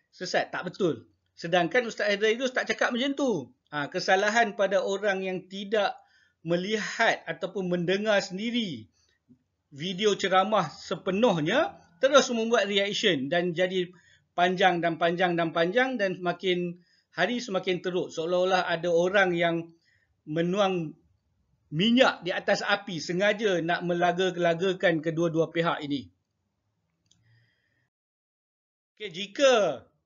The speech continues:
anda ingin mendengar sendiri daripada video Ustaz Azhar Idrus, saya letakkan semua link yang terlibat di dalam description box. Jika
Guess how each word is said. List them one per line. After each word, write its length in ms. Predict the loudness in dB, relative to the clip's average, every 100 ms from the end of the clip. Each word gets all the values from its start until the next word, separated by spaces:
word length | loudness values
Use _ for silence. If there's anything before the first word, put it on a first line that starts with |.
| _ _ _ -8
anda 240 | 2 2
ingin 320 | 2 0 -2 0
mendengar 640 | 0 0 0 4 4 4
sendiri 560 | -2 -4 -4 -4 -4 -6
daripada 640 | -6 -6 -4 -4 0 -2
video 480 | -4 -10 -6 -4 -4
Ustaz 480 | -6 -10 -6 -6 -6
Azhar 220 | -6 -6
Idrus, 240 | -6 -6
saya 160 | -4 -4
letakkan 480 | -4 -4 -4 -4 -6
semua 380 | -6 0 2 2
link 340 | 0 0 0
yang 160 | 0 0
terlibat 480 | -4 -4 -2 -4
di 80 | -4
dalam 400 | -4 -2 0 -2
description 720 | -4 -6 -10 -14 -12 -8 -6
box. 400 | -2 -2 -4 -12 -20 -20 -20 _
Jika 720 | -10 -6 2 6 8 8 8